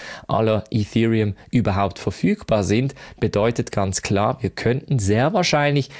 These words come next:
in einen Angebotsschock kommen. Und was wir hier sehen, ist folgendes Bild. Also wir sehen hier das Bild, dass, äh, Ethereum ähnlich wie Bitcoin quasi den Anlauf versucht hat. Dann gab's die Korrektur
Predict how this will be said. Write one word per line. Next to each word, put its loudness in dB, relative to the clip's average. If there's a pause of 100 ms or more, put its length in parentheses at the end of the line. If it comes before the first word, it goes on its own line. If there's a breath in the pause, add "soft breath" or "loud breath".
(160 loud breath)
in 2
einen -2
Angebotsschock -2
kommen. 2 (480 loud breath)
Und 2
was 2
wir 4
hier 4
sehen, 4 (160)
ist 0
folgendes 2
Bild. 0 (240)
Also 2
wir 2
sehen 2
hier 4
das -2
Bild, 0
dass, 0
äh, 2
Ethereum 2 (100)
ähnlich 2
wie 2
Bitcoin 2
quasi 2
den 2
Anlauf 2
versucht 0
hat. 0
Dann 0
gab's 2
die 0
Korrektur 2